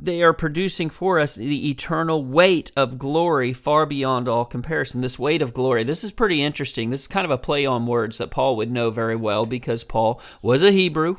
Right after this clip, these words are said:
Paul was a Pharisee, Paul was a Jew, all right? And he knew the Old Testament text and knew the Old Testament language quite well, the language of Hebrew. In Hebrew, the weight, word weight in Hebrew and the word glory in Hebrew both came from the same root.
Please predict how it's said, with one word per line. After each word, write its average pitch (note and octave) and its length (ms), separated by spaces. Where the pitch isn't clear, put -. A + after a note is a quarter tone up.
Paul B2 260
was D3+ 160
a G3 60
Pharisee, D3+ 640
Paul A#2+ 340
was D3+ 220
a F#3 60
Jew, C#3+ 420
all G#2 60
right? A#2 320
And B2+ 160
he C#3+ 160
knew D3+ 280
the D#3 160
Old D3 200
Testament C#3 480
text A#2+ 340
and B2 140
knew B2 140
the C3 160
Old B2+ 180
Testament A#2 480
language A2+ 440
quite C3 400
well, A2 460
the B2 240
language A#2+ 380
of C#3+ 120
Hebrew. A2+ 400
In B2 140
Hebrew, C3+ 500
the B2 140
weight, D3 460
word D#3 360
weight D#3 340
in A#2+ 140
Hebrew A2 380
and B2 80
the B2 60
word B2+ 280
glory D#3 500
in A2+ 80
Hebrew A2+ 380
both C3+ 260
came C3 220
from B2 240
the A2+ 100
same A2+ 460
root. C3 480